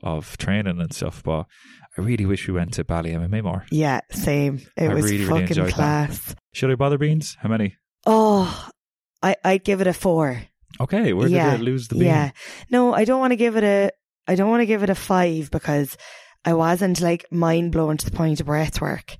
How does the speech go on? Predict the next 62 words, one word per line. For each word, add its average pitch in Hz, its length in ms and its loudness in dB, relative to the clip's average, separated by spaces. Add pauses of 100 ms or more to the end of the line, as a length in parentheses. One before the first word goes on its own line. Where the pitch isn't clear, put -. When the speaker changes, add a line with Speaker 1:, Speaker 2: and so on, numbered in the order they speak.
(120)
Speaker 1:
Okay. - 220 -2
Speaker 2:
Now 226 180 4
I 214 80 4
was, 202 200 -2 (120)
I 220 80 4
was, 208 240 -2
I 202 100 0
was 196 160 0
mind 180 320 0
blown. 160 200 0
Like, 156 160 -4
I 160 40 0
fucking 175 460 -4
loved 160 360 0
it. - 280 -10
Speaker 1:
Yeah. 92 220 0 (120)
Speaker 2:
But 165 340 0 (720)
it's, - 320 -4
it's 170 180 -2
still 185 220 0
at 156 140 -2
a - 20 -6
four 147 520 -4 (320)
Speaker 1:
Okay. 175 180 0
Speaker 2:
because 165 380 0
there 165 80 -4
was 151 120 -2
a 165 40 0
big 165 180 0
part 165 200 -6
of - 60 -10
me 160 80 -4
that 156 100 0
just - 140 -10
didn't 165 200 -2
really 160 180 0
know 156 120 2
what 151 180 0
was - 120 -6
going 143 220 -2
on. 127 320 -4
Speaker 1:
Okay, 95 220 -2
fair. 85 460 0
Speaker 2:
<laughs> 85 60 -4
Speaker 1:
Yeah, 90 160 0
yeah, - 100 2
Speaker 2:
Like, 180 120 2
Speaker 1:
fair. 180 240 2
Speaker 2:
it's, - 160 -10
I'd 170 160 0
say 170 420 0 (540)
you'd 175 160 2
want 180 320 0
to 208 80 0
have 185 160 2
some 185 320 0
determination 175 800 0
and 151 120 -2
patience 160 640 -2
as 143 200 -2
a 156 40 -2
beginner 147 560 -2